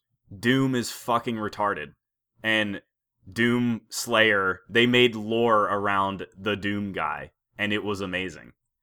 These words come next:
Like, I know, I know Doom twenty sixteen's actual story was, like, still pretty bad,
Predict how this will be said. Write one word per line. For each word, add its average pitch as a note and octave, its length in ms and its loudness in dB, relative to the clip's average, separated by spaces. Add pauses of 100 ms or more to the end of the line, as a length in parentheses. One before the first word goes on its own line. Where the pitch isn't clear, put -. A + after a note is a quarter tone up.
(280)
Like, A2+ 200 2
I A#2+ 80 4
know, C#3 240 6
I A#2 120 2
know C3+ 180 2
Doom B2 240 0
twenty A#2 240 -6
sixteen's A2 520 -6
actual G2+ 420 -2
story G#2+ 360 -6
was, F#2+ 140 -8
like, F2+ 140 -8 (140)
still F#2 320 -8
pretty G2 220 -8
bad, G#2+ 360 -2